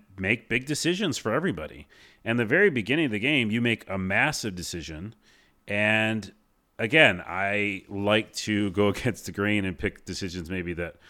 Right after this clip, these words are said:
other people don't pick. And I saved a bunch of people, but by doing that, I basically damned a bunch of people. And I had to live with that choice. So there's a lot of choice. There's a lot of great characters. This game is number one on my list mainly,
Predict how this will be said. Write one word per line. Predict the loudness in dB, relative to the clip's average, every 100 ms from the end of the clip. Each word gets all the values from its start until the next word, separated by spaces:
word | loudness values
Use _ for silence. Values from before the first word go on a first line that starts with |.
| -20 _ -6
other | -2 -2
people | -2 2
don't | 4 2 2
pick. | 0 0 -6 -20 -20 -20 _ -2
And | 4
I | 4
saved | 4 4 4 4
a | 0
bunch | -2 -2
of | -2
people, | -2 2 4 4
but | 2
by | 2 2
doing | 0 2 2 4
that, | 2 2
I | 0
basically | -2 -2 -6
damned | -2 -2 0 -2
a | -6
bunch | -8 -12
of | -12
people. | -12 -12 -14 -18 _ _ -20 -20 _
And | -4 0
I |
had | 2
to | 4
live | 4 2
with | 2
that | -2 -4
choice. | -4 -4 -4 -10 -14 -16 _ -20 _
So | -2
there's | 0 2
a |
lot | 4 4
of | 4
choice. | 2 2 2 0 -6 -12 _ _
There's | -6
a | 0
lot | 0
of | 0
great | 0 0 2
characters. | 0 0 0 -4 -4 -10 -16 _
This | -6 -2
game | 0 2
is | 2 0
number | 0 2
one | 2
on |
my | 2
list | 2 0 -2
mainly, | 0 2 2 0 0 -2